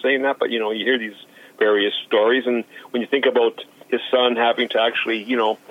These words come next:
move into the motion picture business because he, you know, was looking to make some extra money or make money when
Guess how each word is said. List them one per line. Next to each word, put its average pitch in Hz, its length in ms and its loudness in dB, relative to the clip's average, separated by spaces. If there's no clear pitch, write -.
move 131 220 0
into 135 240 0
the 120 80 6
motion 117 340 2
picture 123 300 0
business 117 380 -2
because 113 320 -2
he, 107 180 -10
you 135 220 0
know, 104 260 0
was 101 320 -6
looking 120 200 -4
to 113 100 -4
make 113 200 -2
some 113 140 -4
extra 113 280 -2
money 123 320 2
or 101 120 2
make 131 220 -2
money 113 240 0
when 104 240 -4